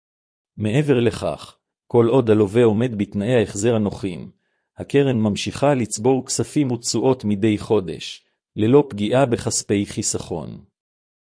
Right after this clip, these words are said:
פדיון כספי קרן השתלמות לעומת הלוואה מקרן השתלמות. קריטריון ההלוואה מקרן השתלמות: הפדיית כספים מקופה נזילה, פדיית כספים מקופה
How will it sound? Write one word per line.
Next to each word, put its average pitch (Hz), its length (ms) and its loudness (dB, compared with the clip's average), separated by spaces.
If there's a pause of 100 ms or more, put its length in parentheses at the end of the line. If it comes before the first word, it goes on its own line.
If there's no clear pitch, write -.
(480)
פדיון 113 400 2
כספי 110 420 0
קרן 131 440 0
השתלמות 104 520 -2
לעומת 107 400 0
הלוואה 113 420 2
מקרן 117 440 0
השתלמות. 95 800 -4 (920)
קריטריון 98 640 2
ההלוואה 98 460 0
מקרן 127 520 2
השתלמות: 101 460 0
הפדיית 101 480 0
כספים - 440 -2
מקופה 131 420 0
נזילה, 101 360 -2
פדיית 98 500 0
כספים 147 460 -4
מקופה 135 480 0